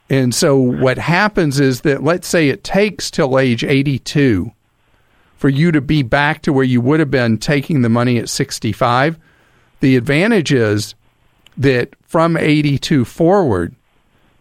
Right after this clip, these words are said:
you're gonna have much more money every month. And that's why, 'cause, 'cause you sound like you're in great health,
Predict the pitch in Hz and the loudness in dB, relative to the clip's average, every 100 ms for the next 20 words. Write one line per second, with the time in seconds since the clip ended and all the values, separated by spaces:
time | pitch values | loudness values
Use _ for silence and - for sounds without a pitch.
0 | - 131 175 202 147 113 147 123 107 117 | -4 0 2 2 0 0 2 0 0 0
1 | 120 139 175 - - 135 127 127 123 147 | 2 2 0 -4 0 2 2 2 2 2
2 | 156 117 113 120 113 113 147 139 - _ | 0 0 0 0 0 2 0 -2 -6 _
3 | _ _ _ _ _ _ _ _ _ _ | _ _ _ _ _ _ _ _ _ _
4 | _ _ _ _ - 123 127 160 - 185 | _ _ _ _ -2 0 2 0 -2 -2
5 | 139 123 120 120 - _ _ _ - 156 | 0 0 0 -4 -8 _ _ _ -2 0
6 | 131 - _ - - 180 135 - - - | 0 -4 _ -8 -2 0 0 -4 -8 -6
7 | 240 131 - 180 175 147 170 131 107 127 | -2 0 0 0 2 0 0 0 0 2
8 | 156 175 143 147 147 151 | 0 2 2 2 2 -2